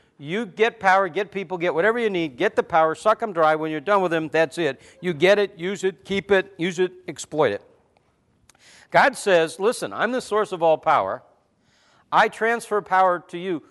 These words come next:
certainly to use, not to abuse, but to use, but also to pass on." Now, how's that begin to flesh itself out? Well, what we said, uh, at the beginning is there are four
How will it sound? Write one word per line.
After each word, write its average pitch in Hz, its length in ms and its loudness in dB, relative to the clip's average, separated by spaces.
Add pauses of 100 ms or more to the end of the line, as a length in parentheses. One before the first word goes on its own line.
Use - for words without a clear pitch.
(100)
certainly 226 520 0
to 131 60 -8
use, 135 640 -4 (160)
not 147 220 -4
to 151 80 -2
abuse, 131 420 -6
but 123 220 -12
to 139 100 -14
use, 135 420 -4 (420)
but 170 140 2
also 220 460 2
to 190 320 -8
pass 170 400 -2
on." 151 400 2 (760)
Now, 131 260 -2 (140)
how's 220 320 -2
that 208 200 2
begin 196 220 -2
to 170 80 -4
flesh 175 260 -2
itself 143 380 -2
out? 117 240 2
Well, 127 80 -8
what 233 160 -2
we 262 100 -8
said, 185 280 -2
uh, - 580 -6
at 156 140 0
the 151 80 -10
beginning 156 380 0
is 139 120 -4
there 131 140 -4
are - 20 -6
four 269 800 2